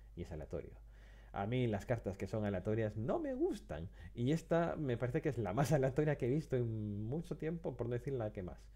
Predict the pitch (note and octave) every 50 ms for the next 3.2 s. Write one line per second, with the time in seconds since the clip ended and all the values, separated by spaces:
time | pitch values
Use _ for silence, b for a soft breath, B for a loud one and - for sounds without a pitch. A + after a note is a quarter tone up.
0 | B B B B B B B B - - - - G#3 A3+ A3 F#3+ G3+ F#3 F3+ F3
1 | E3 C#3+ - - D#3+ D#3+ D3+ C#3 B2 A2 - G#2 G2 - B2+ B2+ C3+ B2+ B2 B2
2 | A#2+ - - - - - A#2 A2 G#2 G2+ G2+ G2+ G2 G2+ G2+ G#2 G2+ - B2 B2+
3 | B2+ C#3 C#3+